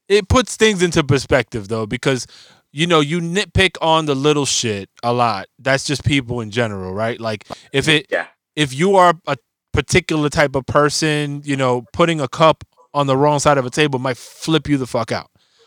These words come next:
Speaker 1: Or not using a coaster might lo-, make you lose your shit, right?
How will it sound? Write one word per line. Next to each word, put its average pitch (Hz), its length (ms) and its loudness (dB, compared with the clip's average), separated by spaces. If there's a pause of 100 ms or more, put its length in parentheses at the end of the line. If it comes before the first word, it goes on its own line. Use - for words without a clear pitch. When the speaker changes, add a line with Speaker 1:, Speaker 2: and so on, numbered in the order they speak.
(120)
Speaker 1:
Or 143 140 4
not 151 220 2
using 151 260 0
a 139 80 -2
coaster 156 380 4
might 131 220 0
lo-, 151 280 2
make 143 240 -2
you 156 80 2
lose 135 260 -2
your 131 80 0
shit, 175 320 0 (100)
right? 135 240 -4